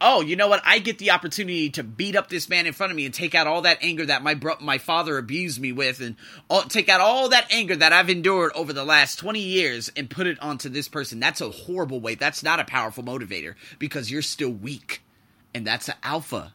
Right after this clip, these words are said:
That's an alpha mask that that person is carrying, which, of course, I've covered in my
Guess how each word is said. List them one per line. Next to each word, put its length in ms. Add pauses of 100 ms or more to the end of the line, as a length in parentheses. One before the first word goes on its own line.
(120)
That's 180
an 140
alpha 260
mask 320
that 160
that 180
person 400
is 180
carrying, 440
which, 240 (200)
of 140
course, 240
I've 160
covered 240
in 160
my 300